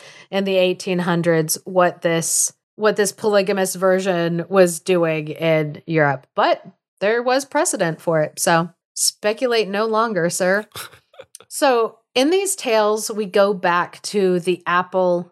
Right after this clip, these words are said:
of Discord story and the theme of women comparing themselves to each other. To my delight, and I do want to emphasize this because I think it's important, in these tales, the problem between women is not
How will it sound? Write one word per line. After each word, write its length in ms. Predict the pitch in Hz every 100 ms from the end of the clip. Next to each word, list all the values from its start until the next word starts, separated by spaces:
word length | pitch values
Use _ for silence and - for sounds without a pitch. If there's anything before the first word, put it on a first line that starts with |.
| _
of 220 | 170 165
Discord 680 | 165 156 - 160 147 147 156
story 640 | - - 175 151 143 156
and 240 | 185 190 180
the 80 |
theme 460 | 180 - 226 226 226
of 180 | 214 180
women 460 | 165 190 185 175
comparing 580 | 175 170 - 170 165 170
themselves 640 | 160 151 - 143 143 143 -
to 280 | 165 156 151
each 300 | 147 139 -
other. 340 | 131 107 - _ _ -
To 140 | 311
my 180 | 359 339
delight, 580 | 262 214 175 196 - - _ -
and 140 | 185
I 140 | 190 185
do 420 | 180 - 214 226
want 380 | 208 190 170 139
to 100 | 151
emphasize 480 | 170 196 226 220 240
this 140 | 254
because 260 | 226 220 190
I 80 |
think 240 | 165 165 175
it's 140 | 175
important, 480 | 151 143 139 139 175 _ _
in 180 | 226 233
these 300 | 247 320 339
tales, 540 | - - 190 208 233 226
the 100 | 180
problem 600 | - - 202 233 302 311
between 520 | 285 - 214 196 165
women 440 | 156 170 254 349 320 -
is 340 | 190 180 160
not 600 | 165 180 208 196 -